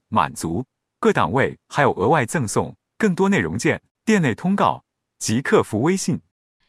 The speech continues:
客服微信号：二八二六七九一四九零，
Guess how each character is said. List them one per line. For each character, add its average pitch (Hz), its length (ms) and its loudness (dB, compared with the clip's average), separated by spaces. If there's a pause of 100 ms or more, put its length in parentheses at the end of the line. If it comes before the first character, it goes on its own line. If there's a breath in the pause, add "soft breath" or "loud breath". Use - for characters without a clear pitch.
(200)
客 151 220 6
服 104 220 -2
微 190 180 8
信 147 200 2
号： 71 380 0 (240)
二 185 340 4 (300)
八 175 260 0 (300)
二 190 340 4 (280)
六 120 360 4 (280)
七 196 360 6 (280)
九 127 360 -2 (300)
一 180 320 4 (280)
四 120 440 2 (260)
九 64 380 -2 (280)
零， 95 360 0